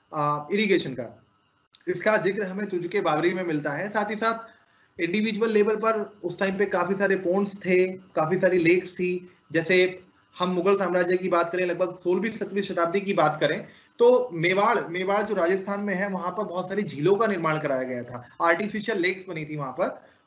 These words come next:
और वो क्यों बनी थी? वो agriculture को strong करने के लिए बनी थी कि वहां की जो जमीन है वो थोड़ी,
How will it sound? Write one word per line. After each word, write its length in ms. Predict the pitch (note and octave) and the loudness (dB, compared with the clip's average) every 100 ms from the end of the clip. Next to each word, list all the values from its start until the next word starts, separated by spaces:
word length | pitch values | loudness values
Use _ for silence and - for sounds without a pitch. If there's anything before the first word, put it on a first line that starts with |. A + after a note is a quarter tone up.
| - | -2
और 140 | G3+ | 0
वो 100 | G#3 | 0
क्यों 240 | - A3+ A#3+ | -2 -2 0
बनी 200 | A3+ A3 | 0 -2
थी? 140 | B3 | 0
वो 120 | B3+ | 0
agriculture 540 | F3 F3 G#3 G#3 G#3 G#3+ | 2 0 0 0 -2 -2
को 180 | A3+ | -2
strong 320 | G3+ G3 F3 F3+ | -2 0 -2 0
करने 220 | F3 E3+ | 0 0
के 80 | D#3+ | 0
लिए 120 | D3+ | 0
बनी 200 | C#3 C3+ | -2 -4
थी 120 | F#3 | -6
कि 180 | F3+ G3+ | -2 -2
वहां 200 | E3 E3+ | 0 -2
की 120 | F#3 | 0
जो 220 | F#3+ F3+ | 2 2
जमीन 200 | E3 F3+ | 0 -2
है 140 | F#3+ A3+ | -2 0
वो 280 | A#3 A3+ G#3 | 0 0 0
थोड़ी, 300 | F#3+ A#3+ | 0 0